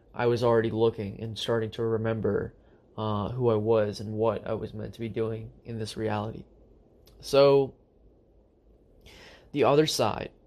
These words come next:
I wanna talk about this, um, a little bit, and then I'm gonna end the podcast episode. I don't wanna make it too long. The other side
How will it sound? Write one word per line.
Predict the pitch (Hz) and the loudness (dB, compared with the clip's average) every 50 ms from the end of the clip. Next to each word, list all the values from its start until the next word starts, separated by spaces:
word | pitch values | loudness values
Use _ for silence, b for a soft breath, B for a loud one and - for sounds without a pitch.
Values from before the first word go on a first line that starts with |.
| _ - - | _ -14 -10
I | 120 | -8
wanna | 120 123 120 | -6 -6 -4
talk | - 131 127 123 | -2 -2 -2 -2
about | 131 131 127 127 | -2 -2 -2 -2
this, | 131 127 127 - - - - - - - - | -2 -2 -2 -2 -2 -2 -2 -4 -6 -6 -4
um, | 120 117 110 107 107 101 95 - | 0 2 2 2 2 0 -2 -4
a | - - | -2 -2
little | 123 120 131 127 123 | 2 4 4 4 4
bit, | 120 131 139 - - | 4 4 4 4 0
and | - 120 117 | -4 -4 -2
then | 113 | 0
I'm | 113 113 117 | 0 2 2
gonna | 117 113 113 110 - - - | 2 2 2 0 0 -2 -2
end | 113 110 107 | -4 -4 -4
the | 104 | -4
podcast | - 113 104 107 - - 123 123 139 139 - - | -2 -2 -2 -2 -2 -4 -2 -2 -2 -4 -6 -8
episode. | - - 139 - - 143 165 160 | -8 -8 -6 -2 0 2 2 2
I | 127 117 | 2 0
don't | 113 107 120 | 0 0 0
wanna | 123 123 120 | 0 -2 -2
make | 120 110 110 | -2 -4 -4
it | 110 - | -6 -8
too | - 117 110 | -8 -8 -6
long. | 107 107 110 110 120 143 151 - _ b b b b b b b b b b b b | -4 -2 -2 -2 -4 -4 -8 -14 _ b b b b b b b b b b b b
The | 95 - - | -4 0 2
other | 151 175 185 190 180 | 4 4 6 4 4
side | - - 151 139 127 120 104 101 95 - - - | 2 0 -2 0 0 0 -2 -2 -4 -6 -10 -14